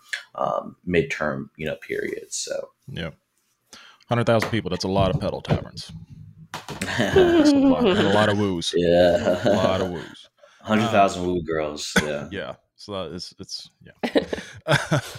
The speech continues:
Speaker 2: Uh, okay. So let's, let's use an example. I've got a house in Nashville that I want to do something with. I don't really wanna maybe rent it out 'cause I don't wanna be a landlord. Um, Airbnb sounds fun, but I don't really wanna Airbnb it,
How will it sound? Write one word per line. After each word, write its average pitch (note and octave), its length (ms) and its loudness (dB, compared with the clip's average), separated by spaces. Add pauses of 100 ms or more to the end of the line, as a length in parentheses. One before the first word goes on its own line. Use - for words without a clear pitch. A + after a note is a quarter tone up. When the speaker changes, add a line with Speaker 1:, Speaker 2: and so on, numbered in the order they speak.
(380)
Speaker 2:
Uh, B2 280 0
okay. G2+ 240 -2
So B2 260 2
let's, B2+ 380 0
let's C3+ 180 -2
use A#2+ 120 -2
an G#2+ 60 -4
example. F2+ 360 -8 (100)
I've D#3+ 300 4
got A#2 160 2
a G#2+ 40 -2
house F2 300 -10
in F2 100 -18
Nashville - 440 -20 (280)
that A2+ 260 -2
I C3+ 720 4 (200)
want A2+ 380 4 (100)
to G#2 360 2
do G#2 200 0
something E2 480 -8
with. - 340 -14 (300)
I C#3 40 -8
don't G3 160 4
really G3 200 6
wanna E3+ 200 6
maybe C#3+ 240 2
rent G#2+ 200 -2
it F#2 80 -4
out A#2+ 220 6
'cause G2 120 -4
I G2+ 40 0
don't F2+ 140 0
wanna D2+ 160 -8
be C#2 100 -14
a A#1 80 -12
landlord. A#2 800 4 (500)
Um, G2+ 400 -2
Airbnb C3 520 2
sounds A#2 280 0
fun, D3+ 360 2
but C3 200 0
I B2 160 0
don't A#2+ 180 -2
really G2 220 -4
wanna F2+ 220 -4
Airbnb F2 460 -8
it, A#2 520 4